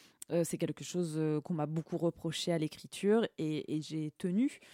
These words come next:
euh, parce que, euh, évidemment que Split à un endroit est une utopie,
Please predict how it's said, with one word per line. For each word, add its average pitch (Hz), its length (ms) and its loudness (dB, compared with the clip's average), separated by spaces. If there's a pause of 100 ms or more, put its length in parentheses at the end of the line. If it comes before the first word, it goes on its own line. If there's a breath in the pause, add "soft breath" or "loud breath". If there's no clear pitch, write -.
(260 loud breath)
euh, 165 180 -2
parce - 240 -10
que, - 140 -8
euh, 160 600 2
évidemment 170 520 -2
que 175 100 -6
Split 180 380 -6
à 160 80 0
un 151 120 -2
endroit 156 300 0
est - 160 -4
une 170 80 0
utopie, 165 540 0